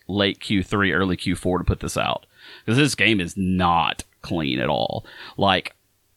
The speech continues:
I would rather go play WrestleMania two thousand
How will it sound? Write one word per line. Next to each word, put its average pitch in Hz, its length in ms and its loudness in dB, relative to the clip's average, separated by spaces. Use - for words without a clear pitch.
I 131 160 8
would 147 160 4
rather 131 220 4
go 117 140 4
play 107 560 4
WrestleMania 113 680 4
two 110 160 0
thousand 95 640 0